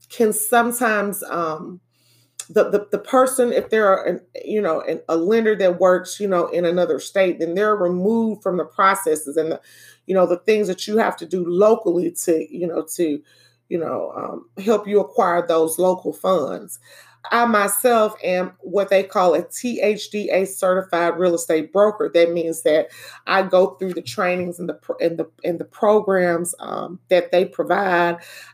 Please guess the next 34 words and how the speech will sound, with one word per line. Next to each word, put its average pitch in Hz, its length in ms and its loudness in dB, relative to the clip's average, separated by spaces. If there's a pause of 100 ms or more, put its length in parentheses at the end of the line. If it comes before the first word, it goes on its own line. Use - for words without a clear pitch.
(100)
I 170 100 0
make 202 300 2
sure 202 240 0
that 175 140 0
I'm 175 280 -2
educated 185 580 2
on 170 200 -4
those 170 320 0
so 151 100 -2
that 165 160 2
I 165 140 -2
can 170 400 -2 (460)
be 240 180 4
an 214 200 0
advocate 240 640 0
for 202 140 4
my 185 180 0
clients, 180 880 -2 (220)
um, 180 180 -2
which 185 180 -2
are 160 160 0
the - 60 -4
homeowners, 170 840 -2
obviously, 147 640 -4 (640)
uh, 180 160 4
be 220 180 2
able 202 200 4
to - 120 -4
explain 247 720 0
the 233 80 -4
process 190 680 -2 (100)
to 226 120 -4
home 190 480 -4 (160)
sellers 185 800 2